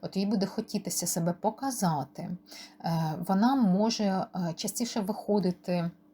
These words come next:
в люди. Їй захочеться, м, якихось культурних розваг.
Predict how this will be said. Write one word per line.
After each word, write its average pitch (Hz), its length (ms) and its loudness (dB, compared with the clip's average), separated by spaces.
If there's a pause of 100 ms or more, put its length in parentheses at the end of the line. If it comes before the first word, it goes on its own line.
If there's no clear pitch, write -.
(400)
в 175 140 -2
люди. 170 500 2 (320)
Їй 196 200 2
захочеться, 190 1120 2 (100)
м, 160 280 -2
якихось 208 360 -2
культурних 190 720 -2 (180)
розваг. 160 440 0